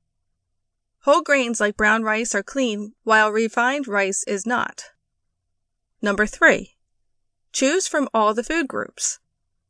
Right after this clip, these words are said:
Each meal should include protein, fat, and carbohydrate. This will keep your blood sugar balanced and your body full.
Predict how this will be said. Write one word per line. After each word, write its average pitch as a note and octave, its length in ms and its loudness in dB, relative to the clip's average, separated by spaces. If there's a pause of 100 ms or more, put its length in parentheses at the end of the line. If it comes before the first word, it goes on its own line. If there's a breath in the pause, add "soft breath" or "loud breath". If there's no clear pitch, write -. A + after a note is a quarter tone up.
(560)
Each D4 300 0
meal C4 280 0
should A3+ 260 0
include B3+ 440 -4
protein, D4 460 -4 (200)
fat, A#3 640 -2
and A3+ 160 -2
carbohydrate. G#3+ 880 -2 (1040)
This B3 160 4
will C4 80 2
keep C#4+ 260 0
your F4+ 140 0
blood B3+ 260 0
sugar A3+ 300 0
balanced G3+ 560 -2
and A3+ 180 -4
your G#3+ 120 -2
body F#3+ 300 -4
full. - 440 0